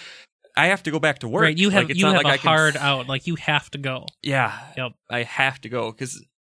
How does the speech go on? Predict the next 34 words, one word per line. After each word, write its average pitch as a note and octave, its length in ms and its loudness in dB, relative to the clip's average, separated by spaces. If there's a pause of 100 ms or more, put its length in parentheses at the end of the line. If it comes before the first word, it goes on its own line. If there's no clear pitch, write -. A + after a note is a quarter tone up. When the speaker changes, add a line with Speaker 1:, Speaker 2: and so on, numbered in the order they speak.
(200)
Speaker 1:
that, D#3+ 280 0 (180)
the D3+ 120 0
last E3+ 260 2
truck G3 260 -2
leaves D#3+ 280 -2
at G#2 140 -2
five C3+ 300 0
thirty, E3 280 -4
and A2+ 120 -6
I G#2+ 60 -2
have B2+ 240 -2
to C#3 60 -4
have C3+ 120 0
all C3+ 100 2
my C3 120 -4
outgoing C3+ 380 -4
mail C#3+ 180 -6
there. - 120 -8
Speaker 2:
Right, C#3 240 0
and E3+ 120 0
I, F#3 80 4
and F#3 240 -2
I, F#3+ 140 2
I F3+ 40 2
can F3+ 160 -2
understand D#3 480 0
how C#3+ 160 0
others D3 400 0
might C#3+ 160 -2
not C#3+ 200 -6
have C#3 140 -4
that C3+ 140 -10
restriction, C#3 500 -6
but C3+ 180 -6